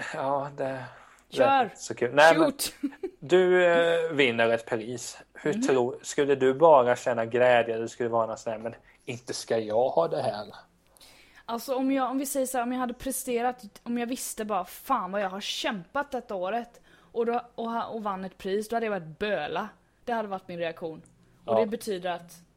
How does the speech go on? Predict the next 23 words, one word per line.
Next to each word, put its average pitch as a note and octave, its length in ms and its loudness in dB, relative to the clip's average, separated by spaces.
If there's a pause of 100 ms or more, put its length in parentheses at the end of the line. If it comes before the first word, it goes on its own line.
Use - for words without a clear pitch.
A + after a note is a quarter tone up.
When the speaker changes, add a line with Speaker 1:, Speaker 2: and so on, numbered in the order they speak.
Speaker 2:
tack - 260 -10
så - 120 -10
jävla F#3 340 -6
mycket, F#3+ 380 -10
någon F#3+ 320 -10
har F#3+ 180 -10
sett F3 380 -12
att F3 140 -12
jag F3 100 -6
har F#3 80 -8
jobbat F3 380 -10
som F#3+ 160 -14
en F3+ 360 -16
idiot G3 520 -4
detta F#3+ 260 -8
året. E3 340 -8
Tack. - 260 -12
Speaker 1:
Ja. A#2 240 -2 (340)
Speaker 2:
Och A3 140 -14
så A3+ 100 -8
hade G#3 140 -8
jag G#3 140 -10
tackat - 600 -18